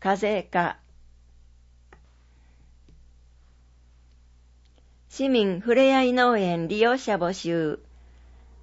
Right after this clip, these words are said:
農園で作物を栽培、収穫しませんか？問い合わせ、農林振興課。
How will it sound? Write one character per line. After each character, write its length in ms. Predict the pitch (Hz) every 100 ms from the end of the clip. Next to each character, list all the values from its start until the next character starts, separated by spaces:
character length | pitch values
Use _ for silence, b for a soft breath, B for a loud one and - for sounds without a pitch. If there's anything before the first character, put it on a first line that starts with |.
| - -
農 240 | 196 208
園 300 | 247 247 233
で 280 | 220 214 - b b
作 320 | - 277 294 240
物 300 | 208 196 175
を 120 | 180
栽 260 | 220 240
培、 400 | 233 226 220 - -
収 220 | - 262
穫 280 | 269 254 254
し 140 | 254
ま 120 | 240
せ 160 | 240 226
ん 100 | 190
か？ 300 | - 165 214 - b b b b b b - _ -
問 220 | 196 226
い 80 | 233
合 60 |
わ 160 | 220 214
せ、 360 | - 196 - - _ _ - - -
農 260 | 202 226 247
林 240 | 247 240
振 300 | - 226 233
興 280 | 226 214 208
課。 340 | 185 175 -